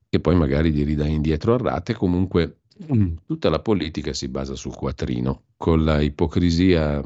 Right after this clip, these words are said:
ridicola di avere abolito il finanziamento pubblico dei partiti, sui quali si poteva pretendere magari un maggior controllo. Adesso cani, porci e tutto il resto.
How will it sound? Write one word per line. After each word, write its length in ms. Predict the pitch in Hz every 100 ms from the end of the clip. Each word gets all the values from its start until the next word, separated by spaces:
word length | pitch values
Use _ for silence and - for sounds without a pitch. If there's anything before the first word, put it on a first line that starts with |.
| 71 _
ridicola 720 | 78 87 82 87 76 98 90
di 100 | 82
avere 240 | 76 78
abolito 440 | 78 73 80 73 82
il 60 |
finanziamento 720 | 71 73 71 71 69 69 65 71
pubblico 560 | - 71 65 73 69
dei 140 | 64 65
partiti, 560 | 65 - - 52 - -
sui 140 | -
quali 200 | - 73
si 100 | 98
poteva 280 | 71 65 67
pretendere 640 | 73 71 67 65 67 67
magari 340 | 64 67 69
un 80 | 69
maggior 320 | 67 65 67
controllo. 480 | 64 65 64 57 60
Adesso 360 | 87 90 87 73
cani, 360 | - 87 90
porci 420 | 98 78 69 - 80
e 40 |
tutto 280 | - 65 -
il 60 |
resto. 440 | 64 64 58 -